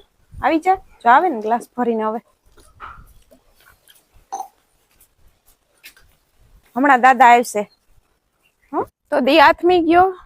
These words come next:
ને હવે જો બર્તન લેવા છે. આપણે ઓલા કપાસના થળિયા જે હતા ને, ઢગલિયો અહીં કરેલ છે હેઠા મેર. એટલે અહીંયાથી જોઈએ એમ તગારું ભર લઈએ.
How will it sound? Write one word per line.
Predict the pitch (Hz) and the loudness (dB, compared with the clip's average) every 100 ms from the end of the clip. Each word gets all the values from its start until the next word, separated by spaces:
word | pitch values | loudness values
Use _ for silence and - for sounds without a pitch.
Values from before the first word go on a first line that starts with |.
| - | -12
ને | 247 | -4
હવે | 254 262 | -2 -2
જો | 240 277 262 _ | -2 -4 -6 _
બર્તન | 247 247 - 220 | -4 -4 -4 -6
લેવા | 220 277 269 | -2 0 0
છે. | 226 - _ _ _ _ _ _ - | -2 -12 _ _ _ _ _ _ -14
આપણે | 220 233 | -8 -4
ઓલા | 226 240 240 - - | -2 0 -2 -8 -10
કપાસના | 226 240 226 208 220 | -4 -2 -2 -2 -4
થળિયા | - _ 254 254 226 | -6 _ -6 0 0
જે | 233 220 262 | 0 -2 -4
હતા | - 320 | -2 -4
ને, | 339 - _ - - - - | -4 -10 _ -10 -10 -10 -10
ઢગલિયો | 254 262 247 214 | -6 -2 0 0
અહીં | 202 | -4
કરેલ | - 240 233 214 214 | -2 0 2 0 -2
છે | 240 214 - | -2 -4 -4
હેઠા | 202 208 | -6 -6
મેર. | 220 302 | -6 -10
એટલે | _ _ _ _ _ _ - | _ _ _ _ _ _ -8
અહીંયાથી | 254 247 254 247 | -4 -2 -2 -4
જોઈએ | 254 277 240 | 0 2 0
એમ | 202 | -2
તગારું | 247 247 220 214 | -4 0 -2 -2
ભર | 240 277 | -6 -4
લઈએ. | 285 240 | -2 -2